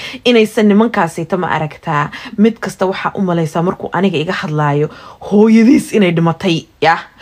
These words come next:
Oo hadda qabri la geeyey, oo la soo aasay, ya.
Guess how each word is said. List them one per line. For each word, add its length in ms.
Oo 120
hadda 320
qabri 580
la 160
geeyey, 720
oo 140
la 120
soo 300
aasay, 640
ya. 180